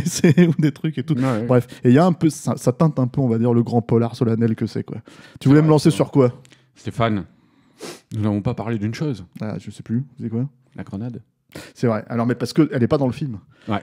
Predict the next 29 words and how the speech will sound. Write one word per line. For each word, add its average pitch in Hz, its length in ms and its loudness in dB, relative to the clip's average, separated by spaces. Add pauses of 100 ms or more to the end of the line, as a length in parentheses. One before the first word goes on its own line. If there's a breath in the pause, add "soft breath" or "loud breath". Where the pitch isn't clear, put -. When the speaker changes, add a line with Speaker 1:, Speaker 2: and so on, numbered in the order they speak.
Speaker 1:
Alors, 127 180 0
si - 140 2
vous 220 100 6
regardez 139 260 4
Speaker 2:
Mensonge. 147 360 4 (140)
Speaker 1:
l'affiche, 95 40 -8 (200)
voilà, 123 240 2
si - 160 0
vous 160 80 4
regardez 147 260 6
l'affiche 131 360 2
du 131 120 2
film, 170 460 0 (340 soft breath)
comme, 160 400 4 (540)
euh, 107 400 -2
comment 110 260 2
dire, 110 160 2
l'affiche 110 320 -2
de 113 80 0
Parole 107 300 -4
de 120 100 2
flic, 196 400 -4
il 156 80 -2
y 196 40 6
a 196 40 4
une 170 120 4
grenade 143 340 2
sur 143 100 -6
l'affiche. 127 420 -6